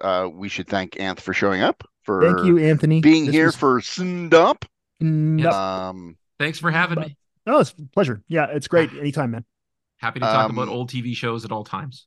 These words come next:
Speaker 2: Maybe, maybe
Speaker 1: so
Speaker 2: we'll have you
Speaker 1: s-
Speaker 2: on, on Boykin's Bastards, and you can talk about a show that you probably didn't even watch.
Speaker 1: Yeah. Yep. Yep. Um, so, so is there anything you wanted to, uh, sort of pimp there, Anth? Any
Speaker 3: Oh,
Speaker 1: show
Speaker 3: just
Speaker 1: that you're doing that you wanna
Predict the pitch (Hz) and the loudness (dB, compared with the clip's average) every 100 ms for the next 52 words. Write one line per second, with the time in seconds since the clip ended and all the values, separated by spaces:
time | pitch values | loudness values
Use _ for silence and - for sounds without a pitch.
0 | _ 147 156 185 160 - 170 156 160 170 | _ 0 0 2 2 4 4 4 2 2
1 | 156 147 143 139 135 147 151 139 113 131 | 2 2 0 -2 0 -2 -2 -4 -4 -4
2 | 143 135 113 120 123 135 127 131 120 135 | -4 -6 -8 -8 -6 -4 -4 -6 -6 -4
3 | 127 123 127 127 123 110 107 117 117 - | -4 -4 -4 -4 -4 -6 -8 -10 -10 -12
4 | - _ _ _ 427 453 415 370 330 - | -18 _ _ _ -12 -10 -12 -16 -20 -20
5 | _ _ - - 196 - 269 - - 180 | _ _ -20 -14 -16 -10 -12 -10 -12 -12
6 | - _ _ - 143 113 110 160 160 - | -20 _ _ -10 -6 -8 0 0 0 -2
7 | 165 165 147 165 190 185 175 160 156 160 | -2 -2 0 -2 -2 -6 -10 -6 -4 -2
8 | 156 - 151 147 151 135 135 135 135 131 | -4 -4 -4 -2 0 0 0 0 -4 -6
9 | _ _ _ - 127 127 - 196 - 185 | _ _ _ -6 -4 -4 -8 -10 -4 -4
10 | 185 - 185 233 - _ _ 196 147 147 | -4 -8 -8 -8 -12 _ _ -10 -6 -2
11 | 139 151 151 143 143 143 147 151 143 131 | 0 0 0 -4 -6 -8 -8 -10 -8 -8
12 | 64 123 123 - | -4 -4 -4 -6